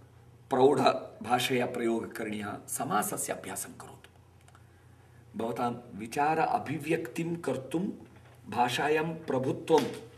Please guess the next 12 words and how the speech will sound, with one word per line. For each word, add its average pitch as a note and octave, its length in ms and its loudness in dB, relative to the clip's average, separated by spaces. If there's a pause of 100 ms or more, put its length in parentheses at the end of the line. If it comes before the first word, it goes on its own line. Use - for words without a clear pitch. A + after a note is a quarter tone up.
(360)
स्थापनीयं, B2+ 560 0 (400)
प्राप्तव्यम्, A#2+ 560 0 (200)
अधिकारः, A2 600 -2 (420)
command C3 400 6
over B2 200 4
the A#2 100 0
language। A2+ 380 0 (1040)
यथा A#2+ 380 0
यथा D#3 320 2
मनसि C#3 560 -2 (260)
भावः C3+ 440 0
उत्पद्यते, C3+ 960 0